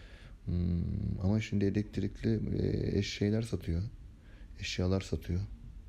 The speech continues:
Yani konserve fabrikası nerede kaldı? Neyse, Dio'ya bakalım. Dio'nun açılımı ise Durmuş Yaşar ve oğulları kelimelerinin baş harflerinden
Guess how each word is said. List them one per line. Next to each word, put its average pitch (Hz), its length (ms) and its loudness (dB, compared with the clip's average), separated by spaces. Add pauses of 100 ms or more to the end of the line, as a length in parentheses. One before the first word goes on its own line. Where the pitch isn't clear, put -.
(180)
Yani 87 240 0
konserve 90 500 4
fabrikası 95 520 2
nerede 82 220 4
kaldı? - 260 -4 (460)
Neyse, 98 500 2
Dio'ya 92 300 6
bakalım. 85 360 0 (1700)
Dio'nun 110 340 10
açılımı 95 400 6
ise 95 320 4
Durmuş 101 360 6
Yaşar 98 340 4
ve 98 80 6
oğulları 92 520 6
kelimelerinin 87 800 4
baş 101 240 4
harflerinden 87 520 2